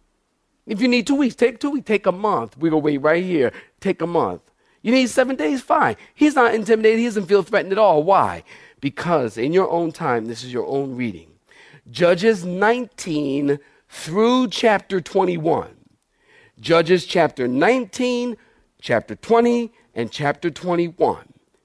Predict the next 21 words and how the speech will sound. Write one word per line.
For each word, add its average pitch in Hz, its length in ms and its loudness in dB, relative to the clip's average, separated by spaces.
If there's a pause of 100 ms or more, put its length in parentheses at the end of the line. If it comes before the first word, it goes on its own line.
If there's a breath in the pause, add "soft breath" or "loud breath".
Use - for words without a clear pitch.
(120)
I - 60 -16
will 98 140 -18
tell 117 200 -4
you 120 160 -6
quickly. 95 580 -12 (420 soft breath)
We 120 160 -4
have 135 240 -2
the 185 80 2
story 120 640 -4 (960)
of 160 100 4
a 160 80 4
Levite 143 480 2
who 135 140 2
had 123 100 0
taken 139 240 -2
a 131 60 -2
concubine 110 720 0
to 131 180 -8
a 110 60 -4
certain 101 260 -8
city. - 480 -14